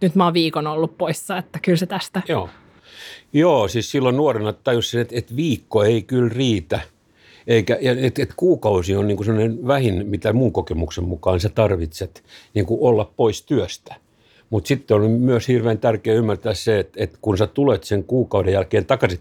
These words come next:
Speaker 2: töihin, mulla on muutama tämmönen, tai itse asiassa kaksi kert-, kaksi tämmöistä kuukauden lomaa ollut, ollut, niin, niin, niin, niin se, mitä mä sanoisin, se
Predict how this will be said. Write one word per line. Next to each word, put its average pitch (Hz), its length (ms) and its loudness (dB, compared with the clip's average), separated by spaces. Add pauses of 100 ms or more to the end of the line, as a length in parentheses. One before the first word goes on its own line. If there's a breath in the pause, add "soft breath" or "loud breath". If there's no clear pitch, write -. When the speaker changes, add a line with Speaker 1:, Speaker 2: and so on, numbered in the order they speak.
Speaker 2:
töihin, 90 380 -2 (680 loud breath)
mulla 101 220 4
on 95 60 4
muutama 98 320 2
tämmönen, 98 440 0 (220)
tai 110 160 4
itse 107 100 -2 (280)
asiassa 107 40 2
kaksi - 280 -2
kert-, 92 260 -2
kaksi - 260 0
tämmöistä 90 300 -4
kuukauden 87 560 -2 (720 loud breath)
lomaa 104 500 2
ollut, 104 460 0 (100)
ollut, 104 400 0
niin, 87 420 -2
niin, 98 300 -2
niin, 98 300 -2
niin 95 140 0
se, 98 200 0 (240)
mitä 98 180 0
mä 95 60 -2
sanoisin, 87 200 -4
se 104 60 -2